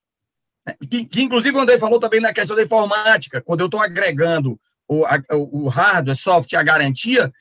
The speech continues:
eu também, é, é, deixo de perder tempo com a discussão da responsabilidade, porque, é, isso acontece muito em informática. Eu dei manutenção, mas a peça já tava com problema. Eu instalei o software, mas o hardware que você comprou não podia caber o meu software, então eu não tenho culpa.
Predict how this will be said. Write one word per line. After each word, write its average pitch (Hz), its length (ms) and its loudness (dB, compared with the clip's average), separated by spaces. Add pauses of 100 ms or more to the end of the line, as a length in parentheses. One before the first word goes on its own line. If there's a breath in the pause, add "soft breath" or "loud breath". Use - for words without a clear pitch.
(140)
eu 202 160 0
também, 220 380 -2 (320)
é, 190 400 -2
é, 170 220 2 (140)
deixo 226 340 4
de 247 100 -2
perder 233 360 4
tempo 247 220 -2
com 240 120 4
a 233 60 4
discussão 226 340 -2
da 233 80 -2
responsabilidade, 214 960 -2
porque, 196 420 -2
é, 180 180 -8
isso 180 120 -6
acontece 220 420 -6
muito 233 220 -2
em 214 40 -8
informática. 202 600 0 (260 soft breath)
Eu 254 160 4
dei 247 100 4
manutenção, 240 460 2
mas 262 160 2
a 233 80 4
peça 240 260 0
já 226 120 0
tava 226 180 0
com 220 140 -8
problema. 185 500 -2
Eu 196 140 0
instalei 214 300 -2
o 220 60 -2
software, 240 440 -2
mas 247 200 -2
o 220 80 -4
hardware 196 300 0
que - 60 -18
você - 80 -4
comprou 208 320 0
não 247 100 -2
podia 214 400 -2 (160)
caber 180 280 2
o - 40 -2
meu 165 100 2
software, 139 440 2
então 202 160 2
eu 254 80 4
não 262 100 2
tenho 233 200 2
culpa. 165 380 -4